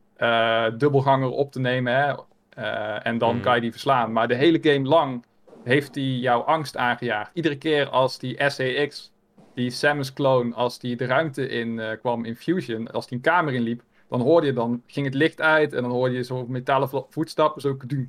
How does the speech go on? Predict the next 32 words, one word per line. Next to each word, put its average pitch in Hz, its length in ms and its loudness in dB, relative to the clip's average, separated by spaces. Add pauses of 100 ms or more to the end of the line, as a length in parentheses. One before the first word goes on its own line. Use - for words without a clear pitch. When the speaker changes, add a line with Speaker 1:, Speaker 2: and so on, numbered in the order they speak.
Speaker 1:
kedunk, 135 360 -6
kedunk, 135 360 -8
kedunk, 135 300 -6
kedunk. 147 280 0
En - 60 -20 (220)
dan 135 100 0
Speaker 2:
Dan 131 100 6
Speaker 1:
wist 156 220 4
Speaker 2:
dacht 135 120 6
Speaker 1:
je, 151 40 2
Speaker 2:
je, 160 60 6
"Oh, 147 40 8
Speaker 1:
"Oh - 60 4
Speaker 2:
nee." 147 80 2
Speaker 1:
shit, 151 180 2
it's 139 180 -6
real. 160 380 2 (320)
Ik - 120 0
moet 180 120 2
Speaker 2:
Mhm. - 80 -2
Speaker 1:
hier 143 100 0
wegwezen, 143 600 2
want 127 220 -6
dat 135 160 -6
ding 160 200 -6
gaat 131 200 0
mij 127 160 -4
gewoon 131 220 -6
keihard 139 320 2
vermoorden." 147 560 -2 (840)
Dus, 143 280 0
eh, 143 420 2